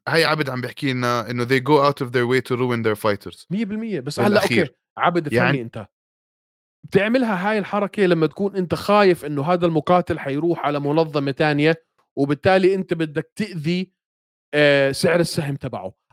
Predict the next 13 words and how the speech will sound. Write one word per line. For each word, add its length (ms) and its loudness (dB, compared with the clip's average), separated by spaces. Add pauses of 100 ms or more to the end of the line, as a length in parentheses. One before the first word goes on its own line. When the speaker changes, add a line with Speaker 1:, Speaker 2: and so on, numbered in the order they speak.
(140)
Speaker 2:
أو 80 4
بدكاش 480 0
إياه 140 4
يروح 560 0 (440)
و-، 380 2
وينافس 560 0
في 60 -16
منظمات 560 -2
تانية 480 0 (1040)
ويعملهم 560 0
فلوس، 440 2
وبالتالي 380 -4
يكبر 560 -2